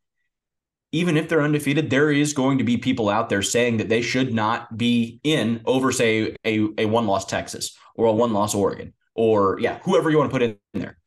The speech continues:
Um, say, yeah, say, say Georgia has a loss. They lose to Alabama. You're gonna put an undefeated Florida State or a one-loss Georgia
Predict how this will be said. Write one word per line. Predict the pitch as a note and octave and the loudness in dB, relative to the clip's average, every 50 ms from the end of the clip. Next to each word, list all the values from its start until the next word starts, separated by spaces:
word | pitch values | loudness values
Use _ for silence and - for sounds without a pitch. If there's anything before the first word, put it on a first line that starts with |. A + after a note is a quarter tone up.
| _ _ - | _ _ -4
Um, | G#2 G#2 G2+ F#2+ F#2+ F2+ F2+ F2+ | -2 0 0 0 -2 -4 -6 -8
say, | - - B2+ A2+ A2 A2 A2 | -4 -2 0 0 2 2 0
yeah, | G#2+ - A2+ G#2 - | 0 0 -2 -4 -2
say, | - - C#3 B2+ G#2 | -2 -2 -2 -2 -4
say | - - - A#2+ A2+ | -4 -4 -2 -2 -2
Georgia | G#2+ A2+ B2 B2+ A#2 G2+ G#2 | 0 0 0 0 0 0 -2
has | G2+ G#2 G2 F2+ | -2 -2 -2 -2
a | F2+ | -2
loss. | F#2 F#2 E2 D2+ E2 - | 0 0 0 0 -2 -2
They | - G#2+ | -4 -2
lose | G#2+ G#2+ G#2 | -2 0 -2
to | A2 G2+ | -2 -2
Alabama. | G2+ G2+ G2 A2 F#2 - - - - - - | 0 0 0 0 -2 -4 -8 -14 -20 -14 -8
You're | - A#2 | -4 -2
gonna | A#2+ A2 G#2 | -2 0 0
put | B2 A2+ | 0 0
an | G#2+ G#2 | 0 0
undefeated | - - A2 A#2+ A#2 A2 A2+ B2 A#2+ A2+ | -2 -2 -2 -2 -2 -2 -2 -2 -2 0
Florida | A#2+ B2 A#2+ A2+ | 0 0 0 0
State | A2 - - D#3+ C#3 | 0 0 0 0 2
or | A#2+ | 0
a | G2 | 0
one-loss | G2 A2 A2+ A2+ G#2+ G#2+ G2+ - | 0 0 0 2 0 0 -2 -2
Georgia | - A#2 A2+ A2 F#2 - - - | -2 0 0 0 -2 -4 -8 -14